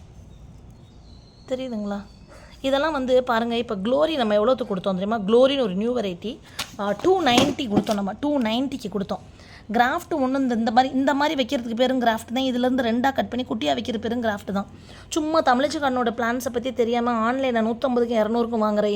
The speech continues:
எந்த பையரும் என்னை பத்தி வந்து பேச வேண்டாம் அப்படிங்கிறது தான். ப்ரூஃப் இருக்கா, அது இருக்கா, இது இருக்கான்னு கேட்டா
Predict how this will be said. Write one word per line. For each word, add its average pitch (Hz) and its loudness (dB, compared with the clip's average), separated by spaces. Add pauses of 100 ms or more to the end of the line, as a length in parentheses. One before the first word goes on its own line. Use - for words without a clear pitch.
எந்த 247 0
பையரும் 233 4
என்னை 214 0
பத்தி 240 0
வந்து 214 -2
பேச 214 -2
வேண்டாம் 214 0
அப்படிங்கிறது 190 -2
தான். 190 -10 (420)
ப்ரூஃப் 320 2
இருக்கா, 214 2 (160)
அது 233 2
இருக்கா, 220 4
இது 214 0
இருக்கான்னு 202 0
கேட்டா 277 0